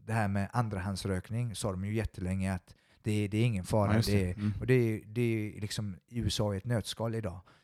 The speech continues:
Speaker 1: Om du kollar på amerikaner idag, om du jämför med för trettio år sedan när lobbyismen slå-, startade,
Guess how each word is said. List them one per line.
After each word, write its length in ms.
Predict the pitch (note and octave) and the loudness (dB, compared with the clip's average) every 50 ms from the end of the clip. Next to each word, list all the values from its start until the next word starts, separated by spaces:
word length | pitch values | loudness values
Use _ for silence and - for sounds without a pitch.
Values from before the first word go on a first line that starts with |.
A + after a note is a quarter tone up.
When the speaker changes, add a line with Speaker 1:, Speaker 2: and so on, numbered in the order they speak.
| _ _ | _ _
Speaker 1:
Om 140 | _ A#2+ A2+ | _ -6 -4
du 60 | A2+ | 0
kollar 220 | - - A#2+ A2 - | 2 2 2 4 4
på 80 | A#2 | 4
amerikaner 480 | B2 A#2+ A#2+ A#2 - B2 A2+ G#2+ G#2 G2+ | 4 4 2 0 0 0 0 2 0 0
idag, 160 | G2+ G#2 G2+ | 0 0 0
om 100 | G2 G2 | -2 -2
du 60 | G2+ | -2
jämför 240 | G#2 G2+ F#2+ - G2 | -2 -2 -2 -4 -4
med 240 | F#2+ F#2+ G2 F#2 - | -2 -2 -2 -4 -4
för 100 | - G#2 | -8 -6
trettio 340 | - - G#2+ F#2+ - - A2 | -4 -4 -4 -2 -2 -2 -2
år 120 | F#2+ F2+ | -2 -2
sedan 300 | - - G#2 G2+ G#2 G2+ | -2 -2 -2 -2 -2 -2
när 180 | G2 F#2+ F#2+ F2 | -2 -4 -4 -4
lobbyismen 560 | G#2 G#2+ G#2 G#2 F#2 - - F#2+ F#2+ F2+ F2 | -4 -4 -2 -4 -4 -4 -6 -8 -8 -8 -10
slå-, 220 | - - - A#2+ G#2+ | -10 -4 -2 -2 -2
startade, 580 | - - - A2+ A2 - - F#2+ G2+ A2+ A#2+ | 0 0 0 0 0 0 -2 -2 -2 -2 -4